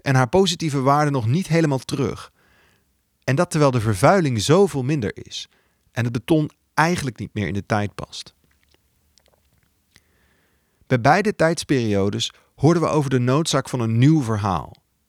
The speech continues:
zonder het oude verhaal te verloochenen of te vergeten. De industrialisatie zorgde immers ook voor diverse bevolking en, en mooie gebouwen. En de stad heeft zelf bijgedragen aan het afvoersysteem, uit zorg.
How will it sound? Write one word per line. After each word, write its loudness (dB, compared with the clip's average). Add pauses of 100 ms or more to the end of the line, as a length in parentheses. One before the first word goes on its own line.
(180)
zonder 0
het -2
oude 2
verhaal 0
te -6
verloochenen -2
of -8
te -8
vergeten. -2 (960)
De -6
industrialisatie 2
zorgde 2
immers 0
ook 0 (140)
voor -2
diverse 0
bevolking -2
en, -6
en -2
mooie 4
gebouwen. -4 (800)
En 2
de 2
stad 2
heeft 0
zelf 2
bijgedragen -2
aan -4
het -10
afvoersysteem, -8 (100)
uit -2
zorg. -2